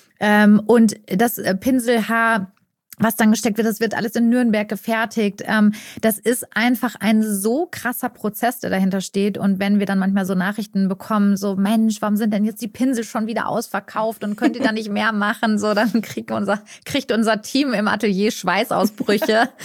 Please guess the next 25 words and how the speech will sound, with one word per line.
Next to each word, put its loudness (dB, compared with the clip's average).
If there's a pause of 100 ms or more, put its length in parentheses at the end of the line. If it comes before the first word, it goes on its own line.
<laughs> -6
weil 4
die 6
dann 4
einfach 0
nur 2
da 2
sitzen. -2
Und 2 (300)
ich 2
weiß 2
nicht, 2
was 0
haben -2
sie -4
zuletzt -4
gesagt? -4
Vierhundertachtzig -6
Pinsel -2
pro -4
Person -4
pro -6
Tag -8
machen -6
die. -6